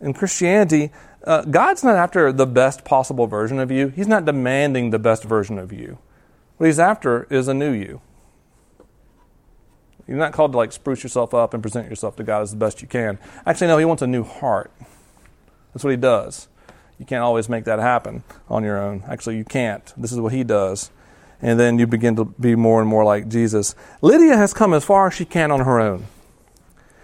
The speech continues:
And now, on a Sabbath out by the river, miles outside of town, far from her own home, Jesus meets her there. And she finds what she's been looking for.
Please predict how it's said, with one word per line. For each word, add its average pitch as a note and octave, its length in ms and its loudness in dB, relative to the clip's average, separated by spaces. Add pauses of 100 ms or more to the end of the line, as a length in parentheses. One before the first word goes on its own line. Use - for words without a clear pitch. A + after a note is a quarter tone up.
(180)
And D3 140 2
now, F#3+ 540 2 (200)
on D3 120 -4
a B2+ 40 2
Sabbath E3 360 2
out E3 180 2
by D#3 80 8
the D3 100 6
river, E3 520 4 (480)
miles C#3 260 4
outside E3 240 4
of D#3 80 2
town, D3+ 340 2
far D3+ 240 4
from E3+ 140 2
her D3 160 4
own D#3 200 4
home, C#3 460 2 (800)
Jesus D3+ 400 4
meets B2+ 220 -2
her G#2 140 0
there. G2+ 360 -12 (920)
And C#3 320 2
she D3 120 -4
finds D#3 680 0
what B2+ 320 2
she's B2+ 180 -2
been A#2+ 300 -6
looking G2 400 -8
for. - 520 -14